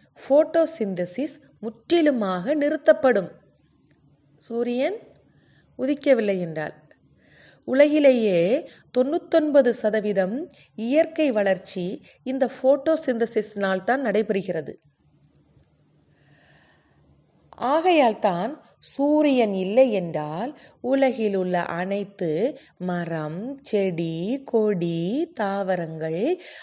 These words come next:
அனைத்தும் கார்பன் டை ஆக்சைடை உறிஞ்ச முடியாமல், நாம் உயிர் வாழ தேவையான ஆக்சிஜனை வெளியேற்ற முடியாமல்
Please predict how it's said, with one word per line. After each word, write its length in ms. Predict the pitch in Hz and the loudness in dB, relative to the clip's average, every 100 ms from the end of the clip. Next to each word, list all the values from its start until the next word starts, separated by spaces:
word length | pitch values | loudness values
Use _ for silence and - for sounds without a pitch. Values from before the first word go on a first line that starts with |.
| - | -12
அனைத்தும் 1040 | 170 185 262 330 - - 180 151 196 320 330 - - | -8 -4 -4 -4 -8 -8 -6 -6 -6 -8 -10 -20 -14
கார்பன் 520 | - 233 277 269 277 | -4 -2 -2 -2 -2
டை 180 | 247 208 | 0 0
ஆக்சைடை 560 | 175 170 - 175 160 156 | -2 -6 -6 -4 -4 -4
உறிஞ்ச 480 | 165 226 269 285 | -6 -6 -2 -2
முடியாமல், 840 | 196 170 170 165 165 180 302 220 - _ _ _ _ _ _ _ _ _ _ _ _ _ _ _ _ - | -2 -4 -6 -8 -8 -6 -4 -4 -6 _ _ _ _ _ _ _ _ _ _ _ _ _ _ _ _ -4
நாம் 320 | 285 294 233 | 0 0 0
உயிர் 300 | 233 277 285 | 0 2 2
வாழ 320 | 233 220 196 | 2 2 0
தேவையான 760 | 190 202 214 214 202 190 180 175 | -2 -2 -2 0 -2 -2 -4 -6
ஆக்சிஜனை 720 | 220 - - 208 190 180 165 | -8 -8 -8 -4 -4 -4 -4
வெளியேற்ற 600 | 175 208 247 269 269 196 | -4 -2 -2 -2 -4 -6
முடியாமல் 880 | 180 175 175 175 180 269 262 165 | -6 -4 -4 -4 -2 -2 -2 -4